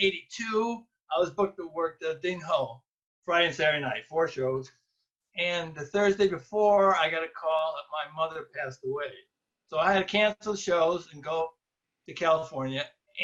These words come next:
And Barry was so gracious. He not only was sweet about it, paid me for all the shows,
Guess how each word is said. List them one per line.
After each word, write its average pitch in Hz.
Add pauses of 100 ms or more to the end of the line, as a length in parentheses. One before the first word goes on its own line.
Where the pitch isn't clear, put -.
And 160
Barry 202
was 151
so 208
gracious. 143
He 180
not 214
only 226
was 143
sweet 208
about 123
it, 127 (600)
paid 226
me 202
for 151
all 180
the 185
shows, 131